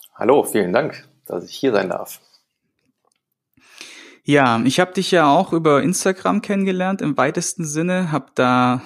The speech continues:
Speaker 2: tatsächlich nach einem Kollegen gesucht für eine Klientin von mir, die, wo die jetzt nach Düsseldorf gezogen ist, um, ja,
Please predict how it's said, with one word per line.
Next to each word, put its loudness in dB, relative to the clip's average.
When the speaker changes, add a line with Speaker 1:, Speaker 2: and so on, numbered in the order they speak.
Speaker 2:
tatsächlich 0
nach 2
einem 0
Kollegen 0
gesucht 0
für -6
eine 0
Klientin -2
von -2
mir, 0
die, 2
wo -4
die -2
jetzt 0
nach 0
Düsseldorf -2
gezogen -2
ist, -4
um, 2
ja, 0